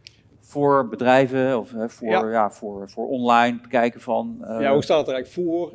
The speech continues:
Speaker 2: en
Speaker 1: Mhm.
Speaker 2: op welke gebieden? En dat kun je dan aangeven op die, op die website die we nu gaan maken van, eh, ja, ik wil alleen op het gebied van online marketing misschien, eh, de zaak laten doorlichten. Of, eh, denk ik dat ik daar kans laat liggen.
Speaker 1: Mhm.
Speaker 2: Of ja, ik wil een, inderdaad een, een algehele check-up, want volgens mij deugt er niet zoveel van.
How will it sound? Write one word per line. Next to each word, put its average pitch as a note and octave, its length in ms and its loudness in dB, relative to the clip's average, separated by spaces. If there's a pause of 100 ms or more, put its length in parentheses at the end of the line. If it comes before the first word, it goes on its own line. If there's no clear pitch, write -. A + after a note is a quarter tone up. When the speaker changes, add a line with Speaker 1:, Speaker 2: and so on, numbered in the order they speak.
Speaker 2:
en C3+ 260 -6
Speaker 1:
Mhm. C#3 120 -10
Speaker 2:
op B2+ 140 -8
welke C#3+ 320 0
gebieden? D3+ 580 -6
En B2 80 -8
dat A#2 100 -6
kun B2 120 -8
je A2+ 60 -8
dan - 100 -16
aangeven A#2 640 -12
op A#2 80 -20 (140)
die, B2+ 260 -10
op B2 80 -14
die B2+ 120 -8
website B2+ 300 -4
die B2 100 -8
we A#2 60 -6
nu A#2+ 180 -8
gaan A#2+ 240 -10
maken C#3 440 -6
van, A#2 320 -8
eh, A#2+ 120 -12 (460)
ja, - 100 -12
ik A#2 140 -10
wil A#2+ 160 0
alleen A#2 380 -2
op A2+ 200 -6
het - 100 -20
gebied B2 180 -8
van - 100 -10
online A#2+ 260 0
marketing B2+ 380 2
misschien, A#2+ 400 -8
eh, A#2 80 -14 (640)
de C#3 100 -14
zaak A#2+ 280 -6
laten B2 200 -8
doorlichten. C3 580 -10
Of, A#2 140 -16
eh, F2+ 80 -14 (100)
denk A#2+ 380 -4
ik A#2+ 80 -8
dat C3 100 2
ik B2 120 -4
daar B2 360 -2
kans C#3+ 240 -2
laat B2+ 180 -2
liggen. C#3 360 -2 (200)
Speaker 1:
Mhm. C3 160 -8
Speaker 2:
Of - 360 -4
ja, C3+ 200 -2
ik C3+ 100 -6
wil C#3 180 -2
een, C3+ 120 -8
inderdaad C3 400 -8
een, B2+ 300 -10
een C3 300 -14
algehele D3 640 2
check-up, C#3+ 440 -2
want B2+ 320 -8
volgens B2+ 260 -14
mij B2 220 -8
deugt C#3 220 -2
er - 60 -6
niet C3 120 -2
zoveel B2+ 280 -6
van. B2+ 340 -6